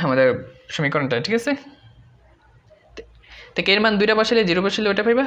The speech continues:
আর কে এর মান মাইনাস টু বাই থ্রি বসালে এটা। ওকে, আমাদের পরবর্তী অঙ্ক দেখো, জিরো ফোর মাইনাস থ্রি, আহ, কমা, সিক্স মাইনাস ফোর থ্রি, এই দুই বিন্দুগামী সমতল দ্বারা অক্ষদ্বয়ের খণ্ডিত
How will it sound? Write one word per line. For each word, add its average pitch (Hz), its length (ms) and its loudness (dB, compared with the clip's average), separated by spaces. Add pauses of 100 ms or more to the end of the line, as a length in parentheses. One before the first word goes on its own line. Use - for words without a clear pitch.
(140)
আর 143 80 -2 (600)
কে 170 80 -4
এর 156 60 -2
মান 170 140 -2
মাইনাস 147 260 -2
টু - 100 -6
বাই 151 100 0 (220)
থ্রি 160 160 -6
বসালে 175 320 -2
এটা। - 160 -4 (1700)
ওকে, 156 160 0 (420)
আমাদের 185 260 2
পরবর্তী 190 340 2
অঙ্ক 196 100 0 (100)
দেখো, 175 180 -2 (400)
জিরো 170 240 2
ফোর 240 200 2
মাইনাস 131 300 0
থ্রি, 151 180 0
আহ, - 1080 -6 (160)
কমা, 147 200 0 (200)
সিক্স 233 220 -4 (180)
মাইনাস 147 240 0 (100)
ফোর 208 140 0 (140)
থ্রি, 139 180 -2 (240)
এই 165 120 0
দুই 220 100 0 (100)
বিন্দুগামী 170 400 0 (240)
সমতল 156 420 -4
দ্বারা 143 160 2 (600)
অক্ষদ্বয়ের 220 520 0 (200)
খণ্ডিত 170 380 0